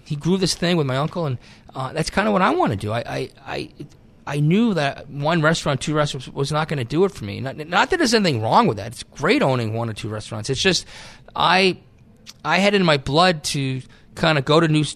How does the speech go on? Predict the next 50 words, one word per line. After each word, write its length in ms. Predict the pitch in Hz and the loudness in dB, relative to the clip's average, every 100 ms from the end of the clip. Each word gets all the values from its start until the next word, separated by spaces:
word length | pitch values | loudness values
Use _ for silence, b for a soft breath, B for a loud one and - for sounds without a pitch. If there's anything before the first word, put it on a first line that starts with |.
| - | -8
new 160 | 151 143 | -4 -2
states 460 | - 135 127 - | -2 -4 -4 -6
and 180 | 120 117 | -6 -4
new, 180 | 143 151 - | -2 -2 -4
you 80 | |
know, 60 | 147 | -4
that 100 | 151 | -2
was 140 | 170 175 | 2 4
always 320 | 180 190 160 | 6 4 4
in 80 | 151 | 0
the 80 | |
plan. 440 | 120 - 180 107 - - - - | -2 -2 -2 -2 -10 -20 -20 -12
You 100 | 131 | -6
know, 300 | 123 123 - | -6 -6 -8
I'm, 160 | 123 135 | -10 -4
I'm 220 | 151 156 | 0 0
basically 400 | 165 381 - 165 | 4 4 4 0
<laughs> 120 | 131 | 4
living 280 | 208 - 185 | 4 4 2
my 140 | 208 151 | 2 0
dream, 380 | - 151 254 147 | 2 2 2 2
which 180 | 135 | -2
is, 120 | 147 - B B B | -4 -8 B B B
you 60 | 185 | 2
know, 120 | 156 | 2
sometimes 440 | - 226 240 220 | 2 2 2 4
I 100 | 185 | 4
just, 360 | 165 175 - - B B B | 4 2 0 -6 B B B
I, 180 | - 165 | -2 0
I 80 | 175 | 2
just 180 | 185 - | 2 2
can't 200 | - 202 | 2 2
even 180 | 175 135 | 4 2
believe 320 | 117 165 135 | 0 0 -2
it 140 | - | -4
that 180 | - 120 | -6 -4
I'm 120 | 117 | -2
sitting 280 | 113 151 143 | -2 -2 -2
here, 320 | 131 117 113 107 - - | -4 -6 -10 -14 -16 -10
you 80 | |
know, 80 | 127 | -10
thirty-four 440 | - 123 123 123 113 | -6 -4 -4 -4 -4
years 160 | 107 | -4
later, 220 | 131 165 123 | -2 0 0
and 80 | |
it 120 | 113 - | -4 -6
kinda 280 | 139 139 120 | -4 -4 -4
all 180 | 123 | -6
came 240 | 123 127 113 | -6 -8 -6
out. 320 | 135 - - | -4 -6 -8